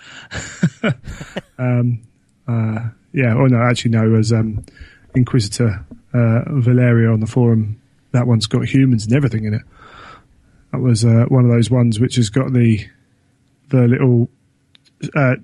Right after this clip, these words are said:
kind of old school, you know, cross hatching across to, to represent the different time, uh, scenes,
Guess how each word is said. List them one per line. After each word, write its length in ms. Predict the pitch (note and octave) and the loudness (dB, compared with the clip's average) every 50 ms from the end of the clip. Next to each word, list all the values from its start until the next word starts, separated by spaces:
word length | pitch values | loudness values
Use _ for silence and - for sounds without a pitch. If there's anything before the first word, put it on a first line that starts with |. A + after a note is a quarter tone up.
| _ _ _ _ _ _ _ _ - | _ _ _ _ _ _ _ _ -10
kind 200 | - D3+ C#3+ C3+ | -4 -2 0 0
of 120 | C3 A#2 - - | 0 0 0 0
old 220 | D#3 C#3+ C3 B2 | 2 2 2 0
school, 460 | - - - - C#3 C3 B2 A#2+ A#2+ - _ _ _ _ _ _ _ _ _ | -2 -4 -2 0 2 2 2 2 0 -4 _ _ _ _ _ _ _ _ _
you 60 | - | -10
know, 180 | - A#2+ A#2 A#2 | -6 -4 -4 -4
cross 360 | - - - D#3 C#3 - - | -4 -4 -4 -2 -2 -2 -4
hatching 400 | - - C#3+ - - - C#3 B2 | -4 -4 -4 -4 -4 -4 -2 -2
across 500 | B2 A#2 - - C3 A#2+ - - - - - _ _ _ | -2 -2 -2 -2 -2 -2 -4 -8 -10 -12 -16 _ _ _
to, 300 | - - C3 B2 B2+ C3 | -2 0 0 0 0 -2
to 160 | - - C3 | -2 -2 0
represent 480 | B2 B2+ B2+ - - A#2+ A#2 B2+ B2 B2+ | 0 0 0 -2 -4 -2 -2 -2 -2 0
the 220 | B2 A#2+ A2+ G#2+ - - _ _ _ _ _ _ _ _ _ _ _ _ | -2 -2 -2 -2 -6 -10 _ _ _ _ _ _ _ _ _ _ _ _
different 380 | - C#3 B2 - - B2 - - | -4 -4 -4 -4 -6 -8 -8 -8
time, 520 | - C3+ B2+ A#2+ A#2+ A#2 A2+ G#2 B2+ - - _ _ _ - | -6 -2 0 0 0 0 -2 -4 -10 -16 -18 _ _ _ -6
uh, 160 | C3+ B2 A#2 | -4 -4 -4
scenes, 640 | A2+ - - D3 C3 A#2+ A#2 A2+ A2+ A2 A2 - - | -4 -2 0 2 2 2 2 2 0 -2 -4 -6 -14